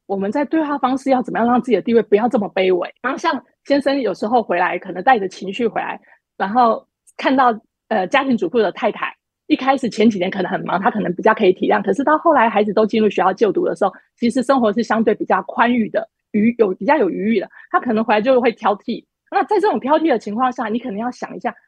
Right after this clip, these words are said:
她是针对你挑剔这件事情，还是说其实她是带着情绪回家？所以就归纳出第一个说的重话要轻说。比方说她有孩子挑剔你说，“啊，菜怎么咸啊？孩子怎么功课没有顾好什么？”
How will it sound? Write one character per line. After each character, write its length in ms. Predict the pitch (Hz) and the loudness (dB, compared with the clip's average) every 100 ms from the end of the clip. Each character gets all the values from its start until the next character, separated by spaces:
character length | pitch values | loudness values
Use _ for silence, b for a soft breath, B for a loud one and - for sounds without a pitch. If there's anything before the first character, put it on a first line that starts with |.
| _ | _
她 140 | - 359 | -6 -4
是 120 | 359 | -2
针 200 | 330 311 | -2 -2
对 160 | 320 294 | 0 -2
你 120 | 214 | -4
挑 200 | - 226 | -4 -4
剔 160 | 233 214 | -2 -4
这 80 | 220 | -2
件 160 | 208 | -4
事 140 | 202 208 | -4 -10
情， 60 | |
还 160 | 190 214 | -6 -6
是 120 | 302 | -4
说 120 | 262 269 | -2 -2
其 180 | - 214 | -2 -4
实 240 | 240 240 - | -2 -2 -2
她 120 | 254 | -6
是 100 | 247 | -2
带 160 | 240 233 | 2 2
着 80 | 180 | 2
情 240 | - 233 | -2 -4
绪 160 | - 202 | 0 0
回 220 | - - | 0 -4
家？ 360 | - 185 - - _ _ _ _ _ | 0 0 0 -6 _ _ _ _ _
所 140 | - | 2
以 80 | 311 | 4
就 100 | 262 | 4
归 180 | 262 269 | 4 4
纳 160 | 269 233 | 4 2
出 200 | 247 214 | 4 4
第 120 | 247 | 4
一 40 | |
个 120 | 220 | 4
说 200 | 180 214 | 4 4
的 40 | 190 | 4
重 220 | - 240 | 4 2
话 140 | 208 214 | 2 0
要 140 | 196 | 0
轻 260 | 190 185 190 | -2 -8 -6
说。 340 | - 175 185 b b | 0 2 0 b b
比 120 | 185 | 2
方 120 | 262 | 2
说 140 | 262 | 2
她 60 | 285 | 2
有 60 | 247 | 2
孩 120 | 202 | 0
子 60 | |
挑 120 | 196 226 | 0 0
剔 20 | 240 | 2
你 100 | 202 | 2
说 140 | 214 | 2
，“啊， 140 | - 240 | 2 -2
菜 200 | - 170 | 0 0
怎 120 | 170 | 0
么 100 | 175 | -4
咸 240 | - 185 | -2 -2
啊？ 100 | 190 - B B | -2 -6 B B
孩 140 | 220 | 0
子 120 | 240 | 2
怎 120 | 214 | 0
么 80 | 175 | 2
功 140 | 175 220 | 4 4
课 200 | 226 196 | 4 4
没 120 | 214 | 4
有 140 | 214 208 - | 2 2 2
顾 140 | 240 | 2
好 160 | 190 - | 2 -2
什 100 | |
么？” 100 | - | -4